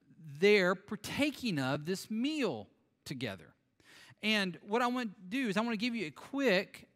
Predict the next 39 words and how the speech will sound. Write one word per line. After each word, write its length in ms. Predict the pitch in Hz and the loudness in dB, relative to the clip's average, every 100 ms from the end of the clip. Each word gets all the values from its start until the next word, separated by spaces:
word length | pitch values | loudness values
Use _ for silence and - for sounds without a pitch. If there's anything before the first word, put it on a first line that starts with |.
| - | 2
outline 800 | 226 277 180 175 143 127 131 - | 6 6 2 -2 0 0 -2 -4
of 120 | 175 | -4
the 60 | |
verses, 380 | 180 233 - 175 | 0 0 0 -6
'cause 180 | - 170 | -4 -4
we're 140 | 175 | -4
gonna 140 | 226 247 | -4 -2
be 100 | 214 | -2
in 80 | 190 | -2
the 60 | |
verses 380 | 160 190 - 165 | -2 -2 -2 -8
that 80 | 143 | -2
Gabriel 300 | 185 214 233 | -2 -2 -4
just 240 | 208 - | -8 -6
read, 280 | 208 214 180 | -2 0 0
but 80 | 160 | 0
we're 100 | 175 | 0
also 180 | 196 202 | 0 -4
gonna 120 | 185 | -6
be 60 | |
in 40 | 180 | -4
the 80 | 175 | -4
ones 240 | 180 165 | -4 -4
around 480 | 165 175 202 175 104 | -6 -4 -2 -4 -6
it, 240 | 92 - _ _ - | -10 -18 _ _ -6
okay? 260 | 165 196 - - - | -4 -4 -6 -20 -18
So 240 | - 208 170 | 2 4 4
in 160 | 170 | 0
First 320 | 135 185 220 | -2 -2 -2
Corinthians 320 | - 240 226 - | -4 -4 -4 -4
chapter 320 | 233 240 262 | -2 -2 -4
eleven, 400 | 185 127 135 165 | -4 -4 -4 -8
and 140 | 165 | -8
we're 120 | 156 175 | -6 -4
gonna 120 | 190 | -4
begin 380 | 175 147 185 220 | -4 -2 -2 -4
in 80 | |
verse 200 | 185 202 | -4 -6
seventeen. 880 | - - 156 233 214 - 127 123 202 | -6 -4 -2 -4 -8 -8 -6 -6 -8